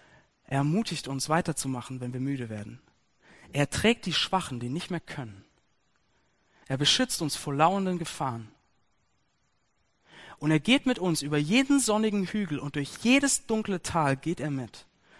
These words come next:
bis er uns eines Tages mit lautem Jubel durch die Tore der Stadt führt, in unser wahres Zuhause. Seht ihr, das ist, was er tut. Obwohl er unser Zuhause ist, wollte er auch unser Weg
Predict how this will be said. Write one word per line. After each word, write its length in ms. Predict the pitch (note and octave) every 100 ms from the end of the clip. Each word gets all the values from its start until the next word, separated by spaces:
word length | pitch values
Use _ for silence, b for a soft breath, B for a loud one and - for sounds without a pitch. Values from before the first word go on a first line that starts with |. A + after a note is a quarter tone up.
| B B B
bis 220 | A#3 A#3+ -
er 260 | F3+ F3
uns 260 | D3+ C#3 -
eines 420 | - F#3 F#3+ -
Tages 680 | - D3 C#3 - - - - b b b
mit 160 | C#3+ C#3+
lautem 400 | D3 E3 - D#3
Jubel 460 | D3 C#3 B2 G#2+ - _ _ _ b b b b b
durch 120 | C#3+ C#3
die 80 |
Tore 280 | C3+ D3 C3+
der 80 | B2
Stadt 260 | - B2 -
führt, 440 | - - - - _ _ _ _ _ _ b b
in 120 | C3+
unser 220 | C3+ B2 A#2+
wahres 280 | B2+ A#2+
Zuhause. 400 | - A2+ G#2+ - - _ _ _ _ _ _ _ _ _ _ _ _ _ _ _ _
Seht 140 | -
ihr, 60 | C#3+
das 240 | F#3 G3
ist, 160 | F3+ -
was 160 | C#3 A#2+
er 100 | -
tut. 380 | - A2+ - _ _ _ _ _ _ _ _ _ _ _ _ _ _ b b b b
Obwohl 360 | B2 C3+ E3 G#3
er 100 | F3
unser 200 | D#3+ D3+
Zuhause 480 | D3 D3+ C#3+ C#3
ist, 220 | C3+ C3 C3
wollte 240 | C3 C3
er 60 | C3
auch 80 |
unser 280 | B2+ B2 A#2+
Weg 300 | B2+ B2 -